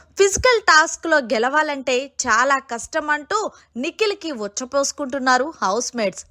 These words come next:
నిజంగా చెప్పాలంటే నిఖిల్ చాలా బాగా గేమ్ ఆడతాడనే చెప్పాలి. మరి హౌస్‌మేట్స్ భయపడింది కరెక్ట్ అని మీరు భావిస్తున్నారా లేదనేది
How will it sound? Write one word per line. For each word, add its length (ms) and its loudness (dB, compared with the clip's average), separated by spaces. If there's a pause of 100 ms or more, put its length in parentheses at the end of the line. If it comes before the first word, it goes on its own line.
నిజంగా 420 0 (100)
చెప్పాలంటే 720 2 (360)
నిఖిల్ 500 -2 (140)
చాలా 460 6
బాగా 340 4 (120)
గేమ్ 280 -2
ఆడతాడనే 600 -2
చెప్పాలి. 460 0 (340)
మరి 260 6 (200)
హౌస్‌మేట్స్ 720 0
భయపడింది 680 0 (120)
కరెక్ట్ 360 -4
అని 140 -4
మీరు 200 -4
భావిస్తున్నారా 840 2
లేదనేది 680 -4